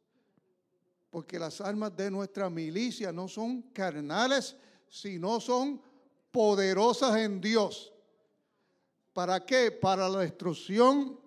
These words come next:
de fortalezas. Fortalezas son cosas que el enemigo construye en nuestras vidas para tomar ventaja de nosotros,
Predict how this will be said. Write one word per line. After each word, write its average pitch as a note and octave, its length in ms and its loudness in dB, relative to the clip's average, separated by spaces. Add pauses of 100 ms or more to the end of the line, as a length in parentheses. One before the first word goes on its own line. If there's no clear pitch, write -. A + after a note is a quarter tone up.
(160)
de F3 220 -2
fortalezas. D3 1500 -6 (1120)
Fortalezas D3+ 760 -10
son F#3 200 -10
cosas G3+ 460 -8
que F#3+ 140 -12
el E3+ 100 -8
enemigo E3+ 480 -10
construye G3 720 -10
en G3 80 -10
nuestras D#3+ 440 -10
vidas A3 640 -8 (1300)
para D#3 240 -8
tomar D3 360 -6
ventaja D#3 600 -4
de E3+ 100 -4
nosotros, F#3 840 -10